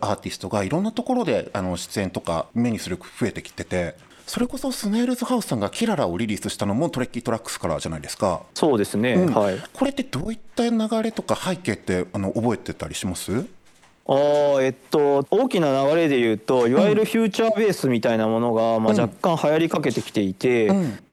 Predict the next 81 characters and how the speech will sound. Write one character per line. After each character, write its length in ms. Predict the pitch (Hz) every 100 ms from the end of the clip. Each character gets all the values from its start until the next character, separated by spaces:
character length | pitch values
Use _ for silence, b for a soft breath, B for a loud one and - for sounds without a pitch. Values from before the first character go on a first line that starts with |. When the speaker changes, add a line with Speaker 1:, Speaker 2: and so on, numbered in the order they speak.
| -
Speaker 2:
で、 380 | 165 165 170 160
当 200 | 277 262
時 80 |
の 100 | 170
ト 100 | 127
レ 100 | 165
ッ 100 | 185
キ 220 | 175 - 156
ー 60 | 127
の 260 | 135 131
そ 100 | 123
の 100 | 127
リ 160 | 120 135
リ 200 | 151 160
ー 20 |
ス 920 | 151 - 160 156 156 156 156 156 151 -
の 420 | 151 151 147 147 139
タ 160 | 160 156
ー 20 |
ゲ 80 | 151
ッ 160 | 147
ト 260 | - 139 -
は、 320 | 151 160 131 113
ま 120 | 143
あ、 40 |
日 100 | 131
本 180 | 156 330
に 100 | 156
実 240 | 120 117 165
は 120 | 113
な 120 | 127
く 80 | -
て、 280 | - 131 117
当 180 | 208
時 100 | 185
は 100 | 147
ア 60 | 123
メ 100 | 147
リ 120 | 165
カ 120 | 165
の 120 | 170 160
フ 80 |
ェ 40 | 147
ス 180 | - 156
で 160 | 165
ど 120 | 131
れ 80 | 127
ぐ 100 | 131
ら 120 | 139
い 40 | 135
か 140 | 143
か 120 | 135
る 100 | 127
か 220 | 117 90 73
み 120 | 123
た 140 | -
い 40 | 110
な 100 | 107
の 100 | 107
を 240 | 120 123
Speaker 1:
う 40 | 107
ん 40 |
う 20 | -
ん。 20 |
Speaker 2:
結 220 | - 123
構 300 | 131 107 104
重 200 | - 135
き 120 | 131 113
に 80 | 110
置 140 | 120
い 80 | 113
て 180 | 147 131
リ 160 | 113
リ 60 | 113
ー 20 |
ス 160 | - 113
し 80 |
て 100 | -
ま 140 | 107 110
し 140 | -
た。 340 | - 139 110